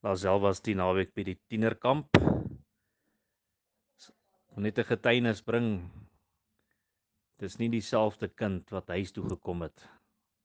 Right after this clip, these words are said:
wat Vrydag daai kant toe was nie. Ek wil net sê die Here het groot dinge gedoen. Sy is 'n ander kind. Sy het verseker,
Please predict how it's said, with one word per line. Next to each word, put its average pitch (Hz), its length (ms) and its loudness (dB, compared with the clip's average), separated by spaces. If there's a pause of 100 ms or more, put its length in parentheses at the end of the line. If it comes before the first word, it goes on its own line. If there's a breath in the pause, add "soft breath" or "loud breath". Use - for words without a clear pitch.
(640)
wat 95 160 -12
Vrydag 95 480 -2
daai 87 160 -2
kant 85 240 -8
toe 87 80 -8
was 80 320 -8
nie. 73 140 -14 (340)
Ek 90 160 -10
wil 98 160 -6
net 92 80 -6
sê 95 160 -8
die 92 80 -6
Here 95 240 0
het - 80 -20
groot 107 480 -2
dinge 90 240 -4
gedoen. 82 320 -8 (720 soft breath)
Sy - 160 -10
is 87 80 -8
'n 107 80 -6
ander 104 280 0
kind. 87 360 -6 (1120)
Sy - 160 -6
het 92 80 -10
verseker, 104 720 0